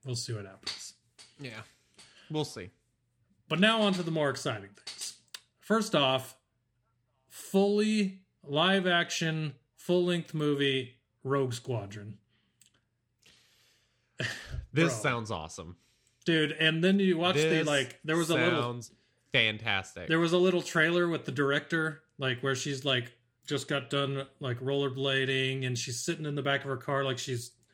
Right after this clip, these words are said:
Speaker 1: dressing down after rollerblading. But by the end, she walks away in a, uh, X, uh, X-Wing suit with an X-Wing pilot helmet, walking to an X-Wing. It, if you haven't seen the trailer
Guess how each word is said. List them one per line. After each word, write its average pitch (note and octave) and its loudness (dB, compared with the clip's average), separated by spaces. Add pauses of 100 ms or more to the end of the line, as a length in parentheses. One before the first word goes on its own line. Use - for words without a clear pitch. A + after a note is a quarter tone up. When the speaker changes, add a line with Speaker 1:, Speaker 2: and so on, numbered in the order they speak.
(140)
Speaker 1:
dressing D3 -2
down C3+ 2
after C3 -2
rollerblading. C3+ 0 (540)
But B2 -4
by C3+ 2
the C3+ 0
end, C#3+ 0
she - -2
walks B2+ -2
away C3 0
in C3+ -2
a, A#2+ 0
uh, A#2 -2 (580)
X, - -4
uh, C#3+ 0
X-Wing D3 -2
suit D3+ -2
with C#3+ -2
an C#3+ -2
X-Wing D3 -6
pilot C#3+ -2
helmet, D3 -4
walking C#3 -2
to D3 -4
an C#3 -2
X-Wing. D#3 -4 (100)
It, A#2+ -8 (1120)
if B2 -4
you D3 6
haven't E3 4
seen D#3+ 0
the C#3+ -2
trailer B2 0